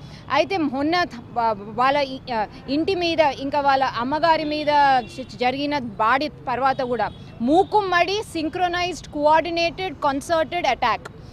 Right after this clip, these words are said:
అంటే అక్కడ ఒక ప్రెస్ కాన్ఫరెన్స్‌లో, ఆ, ఆ, టీఆర్ఎస్ పార్టీకి చె-, చెందిన ఒక నాయకురాలు, ఆ, "చెప్పులతో కొడతాము ప్లస్,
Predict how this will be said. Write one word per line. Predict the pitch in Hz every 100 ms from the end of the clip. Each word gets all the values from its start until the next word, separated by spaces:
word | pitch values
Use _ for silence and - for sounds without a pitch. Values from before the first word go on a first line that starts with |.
| - -
అంటే | 269 302 381
అక్కడ | 269 285 311
ఒక | 311 311
ప్రెస్ | - 294 -
కాన్ఫరెన్స్‌లో, | 339 330 320 320 320 311 320 330 339 302 - -
ఆ, | 233 220 214 208 208 180 -
ఆ, | 208 202 196 - - - -
టీఆర్ఎస్ | 311 302 330 330 - 302
పార్టీకి | 277 302 294 294 285 277 -
చె-, | - - -
చెందిన | 269 277 285
ఒక | 285 277
నాయకురాలు, | 269 233 262 302 302 294 349 415 - - - - - - - - - - - - - - 247
ఆ, |
"చెప్పులతో | 247 - - 285 - 349 349 339 320
కొడతాము | 311 285 269 320 302 294 330
ప్లస్, | 311 285 311 320 311